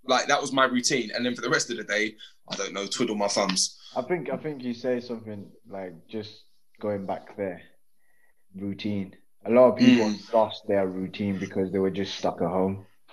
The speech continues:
Speaker 1: Yeah.
Speaker 2: Because of that, I think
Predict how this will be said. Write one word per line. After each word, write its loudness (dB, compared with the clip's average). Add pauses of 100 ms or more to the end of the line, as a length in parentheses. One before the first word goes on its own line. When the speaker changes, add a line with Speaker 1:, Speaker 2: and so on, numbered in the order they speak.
(160)
Speaker 1:
Yeah. 4 (220)
Speaker 2:
Because 6
of 2
that, 8 (360)
I -2 (180)
think 8